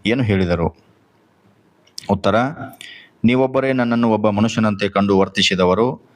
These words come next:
ನೀವು ನಮ್ಮನ್ನು ಬಿಟ್ಟು ಹೋಗುತ್ತಿರುವಿರಿ. ನನಗೆ ಇದು ದುಃಖ ನೀಡಿದೆ. ನೀವು ಹೆಚ್ಚು ಕಾಲ ಬಾಳಬೇಕೆಂಬುದೇ ನನ್ನ ಆಸೆ. ನಾನು ಹೆಚ್ಚು ಕಾಲ ಬಾಳುವುದಿಲ್ಲ" ಎಂದು ಸ್ಟಾಲಿನ್ ಅವರು ರಾಧಾಕೃಷ್ಣನ್ ಅವರಿಗೆ ಮಾಸ್ಕೋದಲ್ಲಿ ನೀಡಿದ ಬೀಳ್ಕೊಡುಗೆ ಸಮಾರಂಭದಲ್ಲಿ ಹೇಳಿದರು.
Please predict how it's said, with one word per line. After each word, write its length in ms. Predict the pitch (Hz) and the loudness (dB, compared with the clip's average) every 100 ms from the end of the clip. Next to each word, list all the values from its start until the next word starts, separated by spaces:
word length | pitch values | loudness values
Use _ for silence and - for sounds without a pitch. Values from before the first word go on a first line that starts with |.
| _ _ _ _ _ | _ _ _ _ _
ನೀವು 500 | 104 127 127 123 127 120 | 0 2 2 2 2 2
ನಮ್ಮನ್ನು 380 | 110 110 110 110 | 2 4 4 2
ಬಿಟ್ಟು 260 | 110 110 | 0 0
ಹೋಗುತ್ತಿರುವಿರಿ. 880 | 101 98 98 95 95 95 113 123 - - | 0 0 -2 0 0 2 0 -2 -8 -2
ನನಗೆ 340 | 101 104 107 107 | 0 2 2 0
ಇದು 400 | 104 104 101 95 | 0 2 2 0
ದುಃಖ 180 | 117 123 | -2 -2
ನೀಡಿದೆ. 680 | 107 95 90 101 107 - - - _ - | 0 0 0 0 -2 -10 -18 -20 _ 0
ನೀವು 220 | 113 113 | 2 4
ಹೆಚ್ಚು 280 | 113 120 120 | 0 0 -2
ಕಾಲ 260 | 117 110 | 0 0
ಬಾಳಬೇಕೆಂಬುದೇ 800 | 107 98 107 104 101 98 95 98 | 2 2 0 0 -2 0 2 2
ನನ್ನ 200 | 92 90 | 2 2
ಆಸೆ. 500 | 90 90 104 107 - - _ - - - | 0 0 -2 -4 -6 -20 _ -20 -10 -2
ನಾನು 220 | 107 110 | 0 2
ಹೆಚ್ಚು 260 | 110 - 117 | 0 -2 -2
ಕಾಲ 240 | 107 104 | 0 0
ಬಾಳುವುದಿಲ್ಲ" 920 | 98 98 101 98 95 90 104 120 - - - | 0 0 0 0 2 2 0 -2 -8 -20 -6
ಎಂದು 200 | 104 104 | -2 0
ಸ್ಟಾಲಿನ್ 400 | 98 98 104 123 | 0 0 0 2
ಅವರು 280 | 107 101 107 | 2 2 2
ರಾಧಾಕೃಷ್ಣನ್ 580 | 98 95 110 104 - 104 | 2 2 0 -2 0 2
ಅವರಿಗೆ 600 | 98 95 92 98 98 - _ - - _ | 2 2 0 -2 -4 -14 _ -20 -20 _
ಮಾಸ್ಕೋದಲ್ಲಿ 540 | 101 98 - 123 117 110 | -2 0 0 0 2 2
ನೀಡಿದ 380 | 104 101 95 98 | 2 2 2 0
ಬೀಳ್ಕೊಡುಗೆ 500 | 101 107 107 101 98 | 0 0 0 0 2
ಸಮಾರಂಭದಲ್ಲಿ 840 | 95 95 95 92 90 104 180 196 _ _ | 2 2 2 0 0 2 0 -2 _ _
ಹೇಳಿದರು. 680 | - 107 98 90 82 82 _ | -4 -2 0 -2 -2 -4 _